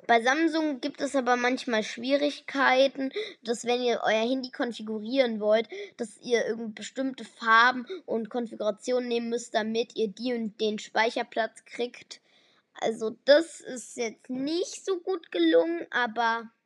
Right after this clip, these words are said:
naja, gibt's Schlimmeres. Und ja, dann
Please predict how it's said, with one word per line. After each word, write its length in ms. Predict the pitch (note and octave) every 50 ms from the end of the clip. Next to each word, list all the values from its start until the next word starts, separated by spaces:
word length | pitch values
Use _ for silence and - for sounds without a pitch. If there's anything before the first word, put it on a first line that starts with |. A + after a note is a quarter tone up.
| _ _
naja, 380 | - F3 E3 D#3+ D#3 E3+ F3 F3 - _ _ _ _ _ _ _
gibt's 260 | - C#4 G#3+ - -
Schlimmeres. 600 | - G#3 G3+ G3 F#3+ F#3+ G3 - - - - - _ _ _ _ - - _ _ _ _ _ _ _ _ _ _ _ _ _ _ _ _ _ _ - A#3
Und 540 | B3+ B3 B3+ C4+ C#4+ D4+ D#4+ E4+ E4+ - - _ _ -
ja, 280 | D#4+ C#5 - - - - - _ _ _ _ _
dann 420 | - C4 A#3 A#3 B3 C#4 D#4 F4